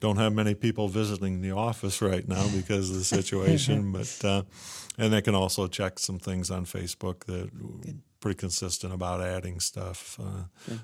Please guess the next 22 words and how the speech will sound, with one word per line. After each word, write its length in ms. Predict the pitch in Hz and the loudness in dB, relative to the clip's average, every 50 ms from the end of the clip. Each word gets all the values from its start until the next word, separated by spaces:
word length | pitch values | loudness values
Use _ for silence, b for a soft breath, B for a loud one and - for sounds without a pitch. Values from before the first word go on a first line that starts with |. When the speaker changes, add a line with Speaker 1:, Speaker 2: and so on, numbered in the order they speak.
| B _ - | B _ -4
Speaker 1:
up 160 | 107 101 - | -2 -2 -2
until 240 | 92 85 101 98 92 | -4 -4 -4 -4 -4
the 100 | 95 95 | -2 -2
last 280 | 92 92 90 92 - | -2 -2 -2 -2 -4
couple 280 | - 98 92 - 101 92 | -6 -6 -6 -6 -6 -4
weeks. 360 | 92 95 95 95 - - - | -4 -4 -4 -4 -6 -6 -6
And 380 | 98 92 92 90 92 - - 98 | -4 -4 -2 -4 -4 -6 -6 -6
as 260 | 95 95 90 87 90 | -4 -4 -4 -4 -4
I 80 | 92 87 | -4 -4
said 260 | - - 101 87 - | -4 -4 -4 -4 -4
earlier, 400 | 92 92 90 92 92 92 92 90 | -4 -4 -4 -4 -4 -6 -6 -6
we've 180 | 92 92 87 | -8 -8 -8
got 240 | - 92 92 90 90 | -8 -8 -8 -8 -8
things 280 | - - 92 90 87 85 | -8 -8 -8 -8 -8 -8
rolling 340 | 90 90 90 90 90 90 90 | -6 -6 -6 -4 -4 -6 -6
out 240 | 90 92 92 92 - | -6 -6 -6 -8 -8
later 260 | 95 92 92 90 90 | -8 -8 -8 -8 -10
this 280 | 90 92 92 92 - - | -12 -12 -12 -12 -12 -12
week. 200 | - - - - - _ - _ _ _ _ _ | -14 -14 -14 -16 -18 _ -20 _ _ _ _ _
Speaker 2:
Yeah, 180 | - - - 127 120 - - _ - | -10 -10 -10 -10 -12 -14 -14 _ -4
definitely 360 | 127 120 117 120 117 113 113 | -4 -2 -2 0 0 -2 -2
keep, 280 | 113 - 123 113 110 | 0 0 0 -2 -2